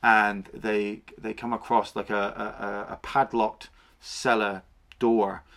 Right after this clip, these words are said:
um, and they prise it open and they go downstairs to look for food and things like that.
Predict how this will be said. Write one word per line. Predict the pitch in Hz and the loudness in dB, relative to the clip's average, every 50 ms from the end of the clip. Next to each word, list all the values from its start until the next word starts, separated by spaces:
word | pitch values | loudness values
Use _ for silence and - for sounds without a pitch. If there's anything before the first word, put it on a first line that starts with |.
| - - - - _ - | -20 -20 -20 -20 _ -4
um, | 104 104 104 101 98 98 98 104 107 | -2 0 2 2 0 0 -2 -6 -8
and | 110 101 98 | -8 -8 -6
they | 98 98 95 | -6 -8 -8
prise | - - - - 113 104 | -4 2 4 4 4 4
it | 113 113 | 0 -2
open | 104 95 - 98 98 | -6 -6 -6 -8 -10
and | 95 98 | -6 -4
they | 98 98 | -6 -4
go | 95 - 110 110 | 0 0 0 2
downstairs | 98 107 101 98 95 - - - 113 104 101 98 92 | 2 0 -4 -4 -8 -12 -8 -4 -2 -2 -2 -2 -4
to | - - 101 | -8 -10 -10
look | 98 101 - | -10 -10 -12
for | - 92 | -14 -18
food | 87 - - 98 95 92 | -14 -8 -6 -6 -6 -6
and | 95 87 | -8 -10
things | - 98 98 - - | -10 -12 -12 -8 -8
like | 82 - 85 - | -10 -10 -6 -4
that. | 104 98 95 98 - | -4 -2 -2 -2 -4